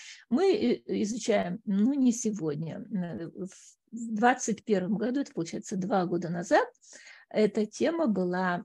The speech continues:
м, дос-, такой сквозной на нашем ежегодном медиафестивале. Мы приглашали эксперта из России.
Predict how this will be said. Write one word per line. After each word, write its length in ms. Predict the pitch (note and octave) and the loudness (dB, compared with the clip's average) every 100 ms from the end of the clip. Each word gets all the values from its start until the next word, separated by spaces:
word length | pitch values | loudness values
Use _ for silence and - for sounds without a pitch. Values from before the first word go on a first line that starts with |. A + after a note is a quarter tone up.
| - | -4
м, 200 | F3+ F#3+ A3+ - | -4 -4 -6 -6
дос-, 280 | F#3 G3+ - _ - | -4 -6 -8 _ -10
такой 460 | - - F3 D#3+ - | -6 -2 0 -2 -4
сквозной 680 | - - A3 F#3 A#3 D4+ C#4+ | -14 -4 -2 2 4 4 2
на 160 | G#3 | 2
нашем 440 | F3+ G#3+ A3 G3 E3+ | 0 -2 -2 -4 -2
ежегодном 640 | A3 G3 G#3+ C4+ A#3 F#3+ | -2 -2 0 2 4 4
медиафестивале. 1120 | G#3 G3+ F#3+ - G#3 - G#3 F#3 E3+ D#3+ F3+ | 4 4 0 -4 -12 -6 -4 -2 -4 -4 0
Мы 140 | F#3+ G#3 | 0 0
приглашали 600 | F#3+ F#3 F3+ - E3+ D#3 | 0 -2 -2 -4 -6 -8
эксперта 500 | - - D#3 - D#3 | -10 -6 -6 -6 -12
из 320 | - F3 G3 | -8 -6 -4
России. 720 | F3 E3 - D4+ D#4+ D#4 B3 | -6 -8 0 6 8 6 4